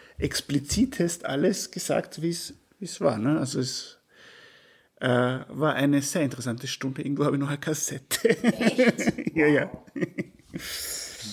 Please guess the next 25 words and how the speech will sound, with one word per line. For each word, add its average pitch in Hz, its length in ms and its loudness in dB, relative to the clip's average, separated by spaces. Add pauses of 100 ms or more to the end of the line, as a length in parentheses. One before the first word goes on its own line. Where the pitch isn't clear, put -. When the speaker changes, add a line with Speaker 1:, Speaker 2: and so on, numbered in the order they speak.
(1300)
Speaker 2:
Ne, 214 140 4
das 220 240 -2
war, 208 420 4
das, 208 220 -8
das 247 220 -2
weiß - 180 0
ich 247 120 -2
noch, 240 120 0
ich 214 80 -4
kann 226 160 0
mich 262 80 4
noch 262 100 0
ganz 240 200 -2
genau 247 220 0
erinnern, 247 280 2
das 208 160 -4
war 190 200 2
ein, 220 320 0
ein 208 140 0
Moment 208 720 -2
der 220 200 -2
totalen 233 960 -2
Missachtung 247 1040 -2
der 208 260 0
Arbeit, 240 640 2